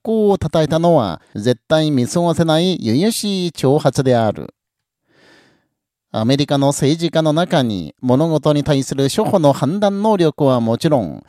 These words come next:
人間性まで欠いたガードナーのような人間のクズが混ざっているのはアメリカの不幸である。共和国に対する拒否反応が骨髄に徹し、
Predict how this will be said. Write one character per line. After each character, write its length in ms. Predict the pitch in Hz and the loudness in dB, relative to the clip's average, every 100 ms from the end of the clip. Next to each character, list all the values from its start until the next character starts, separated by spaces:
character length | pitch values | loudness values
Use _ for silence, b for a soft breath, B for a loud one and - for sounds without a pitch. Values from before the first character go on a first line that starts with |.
| b | b
人 180 | 131 151 | 2 2
間 240 | 196 185 | 2 0
性 260 | 160 180 170 | 0 0 0
ま 140 | 180 | 0
で 140 | 196 175 | 0 0
欠 180 | 160 | 0
い 60 | 147 | 0
た 440 | - 139 131 98 | 2 2 2 -2
ガ 300 | 87 120 160 | -2 2 4
ー 20 | 175 | 4
ド 120 | 170 | 2
ナ 160 | 165 | 0
ー 20 | 160 | 2
の 180 | 156 | 2
よ 180 | 151 147 | 2 2
う 20 | |
な 120 | 147 143 | 2 2
人 160 | 127 | 0
間 280 | 165 170 165 | -2 -2 -2
の 100 | 160 | -4
ク 160 | - 220 | -4 -4
ズ 120 | 226 | -2
が 180 | 180 120 | 0 0
混 180 | 95 | 0
ざ 80 | 117 | 2
っ 60 | 147 | 2
て 140 | - 156 | 0 -2
い 60 | |
る 80 | 143 | 2
の 160 | 143 147 | 2 2
は 200 | 156 - b - | 0 -4 b -6
ア 100 | 98 | -2
メ 140 | 135 | 0
リ 100 | 151 | 0
カ 120 | 143 | 0
の 120 | 143 | 0
不 140 | 131 - | 0 -2
幸 260 | 175 170 | -2 0
で 140 | 151 143 | 4 4
あ 160 | 139 | 4
る。 180 | 123 82 - _ _ _ _ b b b b b b b _ _ _ _ | 0 -6 -14 _ _ _ _ b b b b b b b _ _ _ _
共 220 | - 135 | 0 2
和 100 | 160 | 4
国 260 | 143 143 147 | 2 -2 -2
に 60 | 143 | 0
対 180 | 143 | -2
す 120 | 139 139 | 0 -2
る 100 | 135 | 0
拒 180 | 160 143 | 2 0
否 160 | 233 | 0
反 280 | - 214 196 | -2 -2 0
応 160 | 151 135 | 0 2
が 220 | 127 123 | 0 0
骨 240 | - 127 | -2 -2
髄 220 | 196 190 170 | 0 0 0
に 140 | 160 | 0
徹 160 | 147 131 | 0 0
し、 380 | - - 87 | -6 -8 -8